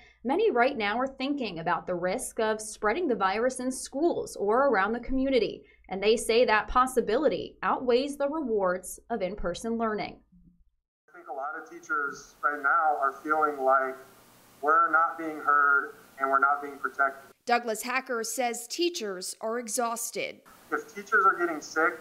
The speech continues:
Speaker 2: and aren't able to come to school, they can't teach. So in order for education to happen,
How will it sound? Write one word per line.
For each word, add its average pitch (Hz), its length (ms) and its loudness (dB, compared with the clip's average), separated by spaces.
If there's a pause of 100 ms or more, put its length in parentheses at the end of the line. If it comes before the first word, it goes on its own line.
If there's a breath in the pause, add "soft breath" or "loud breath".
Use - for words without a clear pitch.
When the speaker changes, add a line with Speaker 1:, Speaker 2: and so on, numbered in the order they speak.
(160)
Speaker 2:
and 147 80 0
aren't 143 260 4
able 160 140 4
to - 80 2
come 147 240 0
to 139 60 -4
school, 151 500 -4 (600)
they - 80 0 (100)
can't - 160 -4 (100)
teach. - 340 -14 (180)
So 143 360 2
in 151 140 -4
order 185 280 4
for 349 220 2
education 170 520 -2
to 147 80 2
happen, 165 340 2